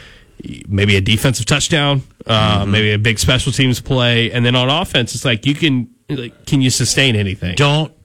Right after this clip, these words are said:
Speaker 2: turn the ball over. Auburn, I mean, that's the thing. Turnover ratio, Auburn's near the bottom of the nation, and they just can't, they can't have that again. I mean, that, all that does is make it tougher.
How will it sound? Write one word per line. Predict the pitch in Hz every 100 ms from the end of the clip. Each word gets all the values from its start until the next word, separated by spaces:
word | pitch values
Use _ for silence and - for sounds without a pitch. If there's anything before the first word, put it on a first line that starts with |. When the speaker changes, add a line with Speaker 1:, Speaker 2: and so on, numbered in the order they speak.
| -
Speaker 2:
turn | 135 127 131 131 117
the |
ball | 92 107 107 107 104 -
over. | 120 107 90
Auburn, | 131 139 113
I |
mean, | 139 127
that's | 143 -
the |
thing. | 135 101
Turnover | - 180 175 95
ratio, | 95 104 113 101 92
Auburn's | 87 131 113 92 90
near | 131 113
the |
bottom | 80 107 120 123 104 92
of | 104
the | 95
nation, | 95 117 127 - 55 - - - - - - -
and | 87
they | 98
just | 90 -
can't, | 113 104 -
they | 98
can't | 123 113 90
have | 107 80
that | 98 92 - _
again. | 87 82 95 87
I | 76
mean, | 80
that, | 87 90 -
all | 98 92
that | 98
does | 87 80
is | 82
make | 87 76
it | -
tougher. | 90 - -